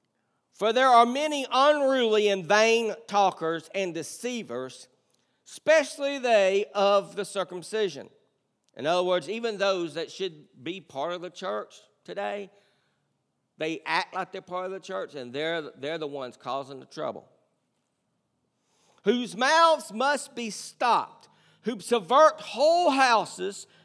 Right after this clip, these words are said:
teaching things which they ought not, for filthy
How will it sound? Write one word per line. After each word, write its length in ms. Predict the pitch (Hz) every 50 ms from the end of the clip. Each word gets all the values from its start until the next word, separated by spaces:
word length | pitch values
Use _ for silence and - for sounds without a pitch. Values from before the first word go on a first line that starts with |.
| _
teaching 460 | - - 262 320 311 - 339 339 302 240
things 520 | - 269 247 226 220 220 233 226 - -
which 200 | 285 233 226 -
they 240 | 185 226 233 233 185
ought 360 | 202 233 233 240 233 233 -
not, 640 | 196 202 226 233 247 226 196 165 160 - - - - _ _ _ _ _ _ _ _ _ _ _ _ _ _ _ _ _ _ _ _ _ _ _ _ _
for 160 | - - 190 170
filthy 720 | - - - 254 269 277 269 269 - 247 254 247 202 -